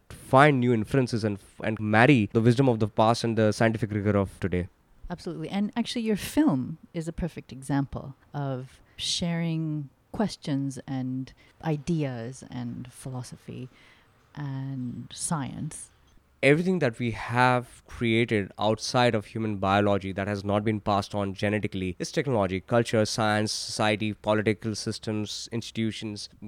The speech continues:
Speaker 1: applied technologies, et cetera. They're all technologies. They're constructs, they're contracts, there are, they're structures that are passed on from one generation to another, each time having the residual wisdom of the past generation or sometimes residual mistakes of the past generations. They keep evolving.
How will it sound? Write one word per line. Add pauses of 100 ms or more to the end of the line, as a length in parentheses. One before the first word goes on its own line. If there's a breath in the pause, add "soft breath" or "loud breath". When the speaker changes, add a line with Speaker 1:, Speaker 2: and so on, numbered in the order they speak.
(180)
Speaker 1:
applied
technologies,
et
cetera.
They're
all
technologies. (120)
They're
constructs,
they're
contracts,
there
are,
they're
structures
that
are
passed
on
from
one
generation
to
another,
each
time (140)
having
the
residual
wisdom
of
the
past
generation
or
sometimes
residual
mistakes
of
the
past
generations.
They
keep
evolving.